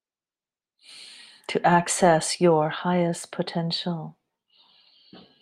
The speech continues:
to move out of duality and into oneness, consciousness.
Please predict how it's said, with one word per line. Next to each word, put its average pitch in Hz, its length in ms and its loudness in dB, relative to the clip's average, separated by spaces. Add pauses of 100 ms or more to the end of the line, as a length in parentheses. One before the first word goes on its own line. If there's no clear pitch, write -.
(1080)
to - 160 2
move 180 320 6
out 185 240 4
of 165 180 0
duality 170 1000 0
and 170 260 -4
into 170 720 2
oneness, 160 1000 -2 (1200)
consciousness. - 1120 -2